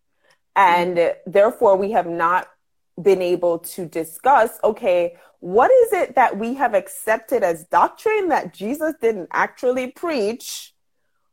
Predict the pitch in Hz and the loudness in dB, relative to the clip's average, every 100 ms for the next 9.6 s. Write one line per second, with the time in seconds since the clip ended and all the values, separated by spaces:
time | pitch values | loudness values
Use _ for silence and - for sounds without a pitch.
0 | - 165 220 269 339 349 330 - 339 392 | -10 0 2 4 4 2 0 -2 0 0
1 | 403 392 311 320 381 233 233 240 240 220 | 2 0 2 -2 -4 -4 0 0 0 -2
2 | 202 175 247 277 196 175 180 170 147 160 | -6 -4 -2 0 0 -2 -4 -4 -4 -6
3 | 214 202 202 180 170 - 185 - 247 277 | -8 -6 -6 -6 -6 -8 -8 -6 -6 -6
4 | - 302 277 214 170 240 - _ _ _ | -4 0 2 4 2 0 -10 _ _ _
5 | _ _ _ - 208 190 180 190 185 - | _ _ _ -2 0 0 0 0 0 -2
6 | 220 214 202 180 - _ - 202 190 - | -2 0 -2 -6 -10 _ 2 2 0 -4
7 | - - 233 220 165 180 - 175 170 160 | -16 -6 2 2 2 -2 -8 -6 -4 -6
8 | 160 - 214 185 - 175 160 165 165 165 | -8 -8 0 0 0 -6 -6 -6 -4 -6
9 | 160 147 175 - 151 | -6 -6 -8 -6 -8